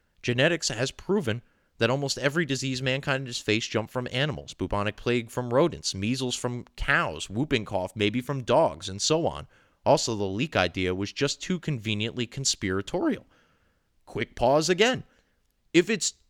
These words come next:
too conveniently conspir-, what is too fucking conveniently conspiratorial? It's a fucking virus lab in the middle of where the goddamn city that this virus broke out is.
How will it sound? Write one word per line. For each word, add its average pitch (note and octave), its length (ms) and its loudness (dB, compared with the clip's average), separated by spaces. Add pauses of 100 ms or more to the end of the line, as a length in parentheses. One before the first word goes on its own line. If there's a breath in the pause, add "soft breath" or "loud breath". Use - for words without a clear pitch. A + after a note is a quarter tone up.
(180)
too C4+ 380 4
conveniently F3 880 0
conspir-, D#3 520 0
what A3 220 0
is G#4 100 0
too E4+ 220 0
fucking B3+ 360 2
conveniently F3+ 600 0
conspiratorial? F3 580 0
It's B3 140 0
a E4 80 -2
fucking G4+ 520 2
virus G3+ 680 2
lab A#2+ 480 2 (220 soft breath)
in C4 160 2
the C4+ 80 0
middle D4 460 2
of G#3+ 180 -6
where A3+ 180 8
the F#3 100 2
goddamn G#3+ 520 0
city F3 400 0
that D#3+ 160 0
this E3 120 -4
virus G3 320 2
broke F#2+ 280 0
out D#2 200 -2
is. - 220 -14